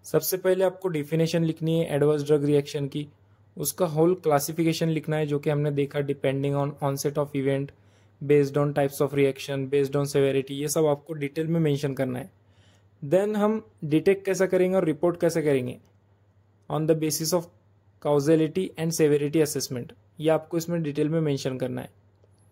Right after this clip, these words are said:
Then लास्ट क्वेश्चन, explain steps involved in adverse drug reaction monitoring। So ये सब क्वेश्चन थे हमारी यूनिट वन के, जिसमें हमने शॉर्ट as well as लॉन्ग क्वेश्चन को कवर किया।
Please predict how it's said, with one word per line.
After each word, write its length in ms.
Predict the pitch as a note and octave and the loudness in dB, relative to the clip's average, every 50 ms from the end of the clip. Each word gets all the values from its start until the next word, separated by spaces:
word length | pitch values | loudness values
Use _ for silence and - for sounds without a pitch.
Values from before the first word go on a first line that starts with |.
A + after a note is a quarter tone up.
| _ _ _ _ _ _ _ - | _ _ _ _ _ _ _ 0
Then 200 | C#3+ E3 F3+ F3 | 2 2 4 4
लास्ट 300 | E3 D3+ D#3 E3+ E3+ - | 4 4 4 2 -2 0
क्वेश्चन, 440 | - F#3+ F3+ - - G3 F#3+ F#3 D#3 | 0 0 0 2 2 2 2 2 0
explain 420 | - - - - F3+ F#3 F#3 F3 D3+ | 0 -4 -4 0 2 2 2 2 -2
steps 420 | - - - F3+ F3 F3 F3 - D#3 | -4 -2 0 2 2 2 0 -4 -4
involved 340 | D3+ D3 C#3+ D3 D3+ D3+ D3 | 0 2 4 4 4 4 2
in 120 | E3 F3 F3+ - - _ _ _ _ - | 2 0 0 -4 -10 _ _ _ _ -4
adverse 380 | D3 C3+ C#3+ C#3+ D#3 D#3+ D3+ D3 | -2 0 4 4 4 4 2 2
drug 260 | C#3 D3+ D3+ D3 D3 | 2 2 2 2 2
reaction 480 | C#3+ C#3 C#3 C3+ C3+ - - D#3 D#3 C#3+ | 2 2 2 2 0 -2 -4 -2 0 0
monitoring। 440 | C3 B2+ B2+ B2+ B2 - B2 B2 - F3+ - _ _ _ _ _ _ _ _ _ _ _ _ - - - - - - | 0 0 0 -2 -4 -4 -6 -6 -6 -8 -12 _ _ _ _ _ _ _ _ _ _ _ _ -20 -20 -20 -16 -8 -4
So 140 | - - | 2 4
ये 220 | E3+ F3+ F#3+ F#3+ F#3+ | 6 8 8 8 6
सब 280 | - - G3+ G3 - | 4 0 -2 -2 -2
क्वेश्चन 380 | - F3 E3 E3+ - F#3+ F#3 F#3 | 0 0 0 2 2 2 2 2
थे 80 | F#3 F#3 | 4 2
हमारी 260 | F3 F3 F3 F3+ F3+ | 4 4 4 4 4
यूनिट 340 | F3+ E3 D3+ D#3 E3+ D#3+ E3 | 4 4 4 4 2 2 2
वन 200 | D#3+ D#3+ D#3+ D#3+ | 2 2 2 2
के, 100 | E3+ E3 | 0 0
जिसमें 300 | D#3+ D3+ - D#3+ E3 E3 | 0 0 0 0 0 2
हमने 180 | D#3+ E3 E3+ E3 | 2 2 2 0
शॉर्ट 360 | D#3+ - D3+ D3 D#3 D3+ D#3 | 2 2 4 4 4 4 2
as 160 | D3 C#3+ C#3+ | 0 0 2
well 200 | D3 D#3 D#3 D#3+ | 2 2 4 2
as 80 | D3+ D3 | 2 2
लॉन्ग 260 | D3+ C#3+ D3 D3+ D3 | 2 2 2 2 -2
क्वेश्चन 320 | - D3+ C#3+ - D#3+ D3+ | -6 -6 -6 -4 -6 -4
को 120 | C#3+ D#3 D3+ | -2 -2 0
कवर 280 | D3+ D3+ C#3+ C#3+ C#3+ | 2 2 2 2 0
किया। 280 | C#3+ - D3 D3 C#3+ | -2 -2 -4 -4 -4